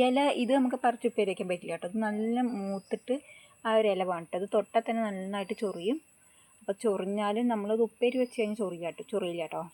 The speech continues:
കാരണം എന്താണെന്ന് വെച്ചാൽ ഈ ഒരു ഇല നമ്മൾ, ഏ, നുള്ളിയെടുത്ത ശേഷം നന്നായിട്ട് അതിൻ്റെ ആ മുള്ള് പോലത്തെ സാധനം കളഞ്ഞെടുക്കണം ട്ടോ. എന്നിട്ട് നന്നായി കഴുകിയെടുത്ത ശേഷം ചെറുതായി അരിഞ്ഞെടുത്തിട്ട് പിന്നെ അതിനെ നമ്മൾ കൈ കൊണ്ട് നന്നായിട്ടൊന്ന് തിരുമ്മി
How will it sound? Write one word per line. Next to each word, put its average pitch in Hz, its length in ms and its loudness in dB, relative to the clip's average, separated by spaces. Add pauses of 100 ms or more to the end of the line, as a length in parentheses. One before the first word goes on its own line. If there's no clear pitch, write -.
കാരണം 196 220 -2
എന്താണെന്ന് 190 260 -4
വെച്ചാൽ 202 180 -4
ഈ 226 120 0
ഒരു 240 200 0
ഇല 196 100 0 (160)
നമ്മൾ, 196 180 -2 (340)
ഏ, - 20 -4 (280)
നുള്ളിയെടുത്ത 202 540 2 (100)
ശേഷം 185 340 -2
നന്നായിട്ട് 208 640 -4 (680)
അതിൻ്റെ 233 240 0 (300)
ആ 214 40 2 (420)
മുള്ള് 214 300 0
പോലത്തെ 214 280 -2
സാധനം 196 380 0
കളഞ്ഞെടുക്കണം 180 540 -4
ട്ടോ. 165 100 -6
എന്നിട്ട് 196 240 -10
നന്നായി 196 340 -6
കഴുകിയെടുത്ത 185 560 -2 (100)
ശേഷം 170 340 -6 (200)
ചെറുതായി 196 480 -2 (100)
അരിഞ്ഞെടുത്തിട്ട് 185 720 -6 (440)
പിന്നെ 247 240 2
അതിനെ 233 240 0
നമ്മൾ 220 240 0
കൈ 202 120 4 (180)
കൊണ്ട് 190 140 -4 (120)
നന്നായിട്ടൊന്ന് 202 760 -4
തിരുമ്മി 208 280 -2